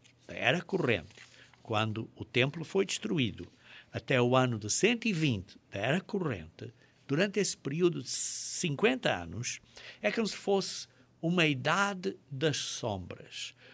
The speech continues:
Porque durante esse período, durante esses cinquenta anos, após a vida de Paulo, é como se houvesse uma cortina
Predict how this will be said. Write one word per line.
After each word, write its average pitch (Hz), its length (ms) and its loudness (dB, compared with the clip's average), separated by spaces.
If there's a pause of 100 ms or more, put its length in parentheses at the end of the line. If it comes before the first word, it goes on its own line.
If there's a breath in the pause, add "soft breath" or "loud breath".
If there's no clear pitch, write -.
(240 loud breath)
Porque 143 260 -2
durante 123 400 0
esse 208 180 0
período, 110 720 -2 (720 loud breath)
durante 117 440 2
esses - 140 2
cinquenta 160 460 -2
anos, 107 400 -2
após 131 640 2 (480 loud breath)
a 120 140 6
vida 156 480 0
de 156 260 -6 (120)
Paulo, 95 540 -4 (840 loud breath)
é 156 100 -4
como 180 200 -2
se - 160 -6 (180)
houvesse 156 540 0
uma 165 160 -2
cortina - 1000 -8